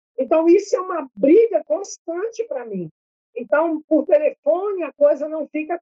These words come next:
tão complicada, porque a voz não condiz. Então, a pessoa já associa a voz ao nome.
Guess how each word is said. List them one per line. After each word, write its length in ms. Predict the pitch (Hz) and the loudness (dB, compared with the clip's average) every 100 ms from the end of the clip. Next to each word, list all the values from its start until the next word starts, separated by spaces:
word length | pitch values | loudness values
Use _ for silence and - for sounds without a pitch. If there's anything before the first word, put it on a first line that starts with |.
| - | 0
tão 220 | 311 381 | 0 0
complicada, 800 | 403 403 415 453 359 349 339 269 | -4 -4 -4 -4 -10 -12 -4 -4
porque 220 | - - | -4 -4
a 120 | 262 240 175 | -4 -4 -6
voz 560 | 165 269 339 415 403 - _ _ _ _ | 0 2 2 -4 -12 -18 _ _ _ _
não 400 | 220 269 320 370 | 0 4 4 2
condiz. 680 | - 370 370 262 294 302 247 | -4 -6 -6 -6 -4 -4 -6
Então, 280 | 233 240 262 | -6 -2 -4
a 60 | |
pessoa 400 | 262 269 269 262 | -2 -2 2 2
já 260 | 220 175 - | 2 -4 -6
associa 800 | 403 - 370 359 - 269 262 302 339 _ _ _ - | -8 -12 -12 -12 -12 -12 0 0 0 _ _ _ -6
a 140 | 269 | -4
voz 420 | 240 240 247 277 311 | -2 -2 0 -2 -4
ao 180 | 330 | -6
nome. 420 | 349 233 226 208 | -4 -4 -4 -6